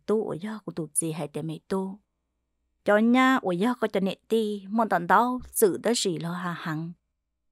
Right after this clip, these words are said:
Cụ la lan chê, cụ đi đi mua, cụ tư nhỏ chỉ tòng đó lỡ. Em mẹ tu ơ, chỗ có tí lăng ở do cụ chia sẻ chắp lỡ, cụ sợ có có một xài.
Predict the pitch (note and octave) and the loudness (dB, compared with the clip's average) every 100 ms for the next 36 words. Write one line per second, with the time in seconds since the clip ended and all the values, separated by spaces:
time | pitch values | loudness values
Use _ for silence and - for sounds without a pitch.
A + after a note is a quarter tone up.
0 | _ - G3+ C4+ C#4 C4+ B3 - C4 A#3+ | _ 2 4 4 4 4 4 4 0 0
1 | - F3 G3+ G#3+ G#3+ A#3 B3+ A3+ E3+ F#3+ | -4 -4 -2 -2 0 2 0 -2 -4 0
2 | A3 A3+ A#3 F3+ E3+ D#3 G#3+ G#3+ E3+ D3 | 0 0 -2 -4 -4 -4 -4 -6 -4 -6
3 | D3 E3+ _ _ _ _ _ _ _ _ | -8 -14 _ _ _ _ _ _ _ _
4 | G3+ A3+ A3+ B3 C4+ A#3+ G#3+ G3+ G3 F#3 | 0 2 4 8 8 8 6 0 -2 -2
5 | F3+ G#3+ - B3 B3+ C#4 - F3+ B3 E3+ | 2 2 2 0 2 2 0 0 0 -2
6 | D#3 F3+ E3+ G#3+ A3 A3+ G3+ - D#3+ D3 | -8 -6 -4 -4 -4 -6 -6 -4 -6 -6
7 | E3 - D3+ D#3+ - F#3+ F3+ D3 - D#3+ | -8 -6 -8 -8 -8 -8 -8 -6 -6 -6
8 | D3 D3+ | -10 -14